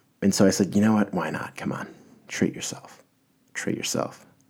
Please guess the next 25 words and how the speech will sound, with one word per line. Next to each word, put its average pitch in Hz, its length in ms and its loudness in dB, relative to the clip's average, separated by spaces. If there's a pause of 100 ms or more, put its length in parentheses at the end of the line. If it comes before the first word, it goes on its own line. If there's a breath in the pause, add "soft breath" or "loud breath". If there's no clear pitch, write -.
(840 soft breath)
So - 160 0
I, - 100 2
I - 60 4
drove 127 340 8
home, 101 720 4
but 98 120 0
I 95 60 4
went 98 160 6
past 107 320 2
my 87 60 2
house. 87 300 0
I, - 280 0
I - 80 -4
traveled 98 380 2
an 90 80 0
extra, 92 260 -2
you 87 80 0
know, 80 140 -4
few - 360 0
miles. 85 520 0 (560 loud breath)
Found 110 180 6
myself 107 440 4
outside 104 340 2
this 95 140 0
pizzeria, 87 720 -2